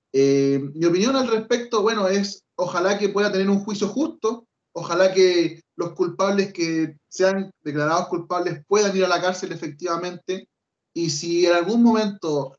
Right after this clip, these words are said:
Caín Velázquez vuelve a luchar o vuelve a la U F C, que lo vuelva de buena forma, le deseo todo lo bueno que pueda pasarle a una persona,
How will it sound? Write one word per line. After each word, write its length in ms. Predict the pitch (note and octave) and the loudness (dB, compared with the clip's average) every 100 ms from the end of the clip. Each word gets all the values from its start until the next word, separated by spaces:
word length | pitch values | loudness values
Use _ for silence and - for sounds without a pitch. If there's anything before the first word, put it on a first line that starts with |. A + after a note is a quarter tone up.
| _ | _
Caín 240 | - F#3 F#3+ | 0 2 2
Velázquez 400 | F3+ F#3+ F3+ C#3+ | 0 -2 -6 -6
vuelve 520 | D#3 A#3 G#3 F#3 F3+ | -2 0 2 0 0
a 140 | - D#3+ | 0 0
luchar 540 | D#3+ D#3+ F#3 F#3+ G3+ _ _ | 0 0 0 0 -4 _ _
o 140 | - C#3+ | -4 0
vuelve 400 | F3+ G#3 F#3 F3+ | 0 0 0 2
a 160 | F3 | 2
la 160 | D#3+ D#3+ | 2 0
U 40 | E3+ | -2
F 160 | F3+ | -6
C, 280 | D#3 G3+ G3+ | -2 0 0
que 80 | F#3+ | -2
lo 100 | F3 | 0
vuelva 220 | F#3+ F#3+ | 0 2
de 100 | E3+ | 0
buena 280 | D#3 F#3+ G3+ | -2 -2 -2
forma, 360 | G3+ G#3+ G#3+ | -2 -2 0
le 120 | F#3+ F3 | -2 -2
deseo 440 | E3+ F#3+ F#3+ E3+ _ _ _ _ _ - | -2 0 0 -2 _ _ _ _ _ -4
todo 180 | F#3+ | 2
lo 160 | G3+ F#3+ | 4 4
bueno 260 | F#3 A3 G3+ | 4 2 2
que 100 | F#3+ | 2
pueda 160 | G3+ | 0
pasarle 300 | G3+ G3 G3 | -2 -4 -4
a 20 | |
una 100 | G3+ | -2
persona, 540 | F#3+ F#3+ G#3+ G#3+ A#3 | -2 -4 -6 -6 -6